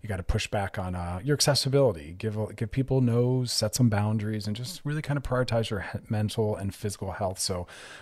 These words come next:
I, I say that to inspire all of you and to model sometimes what that's gotta look like. So for those that can do that, and to the best that you can do that, you gotta do it. Um,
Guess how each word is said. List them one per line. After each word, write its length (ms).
I, 120
I 100
say 240
that 180
to 100
inspire 600
all 180
of 100
you 260
and 120
to 80
model 480
sometimes 400
what 80
that's 200
gotta 200
look 220
like. 320
So 280
for 200
those 280
that 120
can 300
do 220
that, 380
and 100
to 60
the 80
best 280
that 100
you 80
can 120
do 100
that, 240
you 80
gotta 180
do 140
it. 120
Um, 520